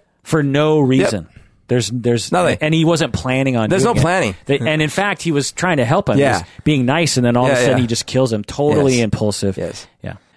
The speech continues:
Speaker 1: Sometimes antisocial personality disorder is used for people who have empathy but just grew up on the wrong side of the tracks and therefore are more prone to criminality.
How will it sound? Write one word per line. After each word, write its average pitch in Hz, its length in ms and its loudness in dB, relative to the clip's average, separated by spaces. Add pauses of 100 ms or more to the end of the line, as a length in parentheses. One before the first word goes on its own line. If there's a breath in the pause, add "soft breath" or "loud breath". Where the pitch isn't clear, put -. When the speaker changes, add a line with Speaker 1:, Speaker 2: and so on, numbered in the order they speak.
(140 soft breath)
Speaker 1:
Sometimes 202 580 0
antisocial 156 680 0
personality 127 720 0
disorder 107 640 0
is 107 260 -2
used 120 360 0
for 117 160 -2
people 117 320 -4
who 107 180 -2
have 117 400 -2
empathy 120 540 -2
but 107 260 -2
just - 300 -2
grew 113 180 0
up 110 140 -2
on 107 80 -4
the 101 80 -4
wrong 104 320 -4
side 107 240 -2
of 98 80 -2
the 92 80 -6
tracks 110 500 -4
and 98 140 -6
therefore 104 480 -2
are 101 100 -2
more 98 320 -2
prone 101 360 -4
to 98 60 -2
criminality. 104 840 -4